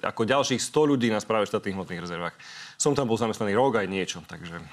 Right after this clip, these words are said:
mm, ja viem, že to je taká príjemná skratka pre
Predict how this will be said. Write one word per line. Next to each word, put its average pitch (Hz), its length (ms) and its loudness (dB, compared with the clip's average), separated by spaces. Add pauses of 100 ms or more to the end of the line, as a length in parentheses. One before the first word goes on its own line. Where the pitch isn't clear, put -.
(600)
mm, - 320 -6 (320)
ja 123 80 4
viem, 151 240 4
že 127 160 0
to 120 80 4
je 110 80 0
taká 113 160 0
príjemná 117 320 2
skratka 117 400 0
pre 117 80 0